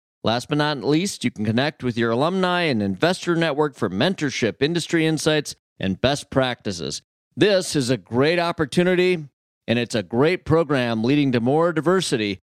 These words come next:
amongst our entrepreneurial ranks of startup founders.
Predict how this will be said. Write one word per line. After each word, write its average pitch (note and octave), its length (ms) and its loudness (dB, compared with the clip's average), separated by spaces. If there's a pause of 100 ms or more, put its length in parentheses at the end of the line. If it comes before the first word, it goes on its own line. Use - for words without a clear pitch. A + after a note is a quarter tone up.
(160)
amongst C3 480 0
our C#3 160 2
entrepreneurial C3+ 1000 0
ranks C3 460 -2 (180)
of A2+ 160 -2
startup C#3+ 420 0
founders. B2 600 -2